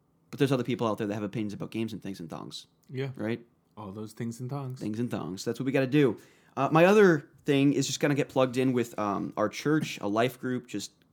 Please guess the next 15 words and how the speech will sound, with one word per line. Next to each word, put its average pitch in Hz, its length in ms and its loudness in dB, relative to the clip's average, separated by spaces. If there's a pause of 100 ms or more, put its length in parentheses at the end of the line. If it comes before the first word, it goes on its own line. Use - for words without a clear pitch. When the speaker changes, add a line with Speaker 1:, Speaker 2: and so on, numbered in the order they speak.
(440)
Speaker 1:
good 139 260 4
community, 117 520 -2
I 113 40 -6
think 110 140 -4
is 107 80 -4
always 107 200 -4
a 107 40 -6
good 107 200 -8
thing. 113 260 -4 (220)
Surrounding 160 400 4
yourself 143 300 2
with 127 120 -12
people 113 500 -2 (380)
that, 104 220 -2
um, 95 480 -2